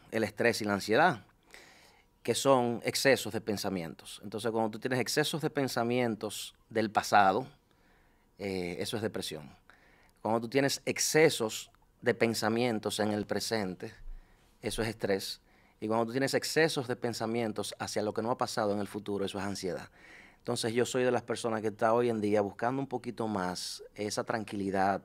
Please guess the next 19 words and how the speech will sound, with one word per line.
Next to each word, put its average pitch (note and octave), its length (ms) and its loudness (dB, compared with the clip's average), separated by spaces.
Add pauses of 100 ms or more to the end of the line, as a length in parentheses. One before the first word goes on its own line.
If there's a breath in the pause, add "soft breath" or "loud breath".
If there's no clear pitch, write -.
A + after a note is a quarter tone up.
en F#2+ 240 -2
el F#2+ 120 -4
presente. D2+ 640 -6 (800 soft breath)
Pensando B2+ 440 4
en D3 80 4
un D3 100 2
futuro, A#2 520 0
pero G#2 220 -2
sin, F2+ 680 -4 (160)
sin G2+ 360 0
agobiarme, G2+ 960 4 (540 loud breath)
y A#2+ 180 2
el A#2+ 120 6
pasado A#2+ 560 6
verlo A#2+ 320 2
con A2+ 220 0
alegría G2+ 440 4
y G2 40 -2
felicidad. F#2 480 -4